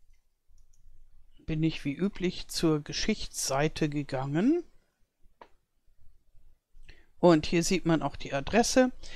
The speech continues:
Es ist eine holländische Firma und der Name deutet ja auch schon darauf hin. Und da sieht man hier so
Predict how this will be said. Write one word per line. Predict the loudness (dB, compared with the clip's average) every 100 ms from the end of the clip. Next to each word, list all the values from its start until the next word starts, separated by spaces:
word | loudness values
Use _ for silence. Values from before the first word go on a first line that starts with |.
| -14 -8 4
Es | 4 4
ist | 0 0 0
eine | 0 0 -2 4
holländische | 8 8 8 4 2 0 -6
Firma | -4 0 2 2 0 0 -8 -20 -4
und | 0 4
der | 6 6
Name | 6 6 6 6
deutet | 6 8 8 6 -6
ja | -6 -4
auch | -4
schon | -2 0 2
darauf | 0 0 -2 -2
hin. | 2 2 0 -14 -18 -20 -20 -20 -20 -20 -20 -18 -14 -8
Und | -2 2
da | 4
sieht | 4 -2 0
man | 0 2
hier | 4 4 2 -2
so | -6 -6 -6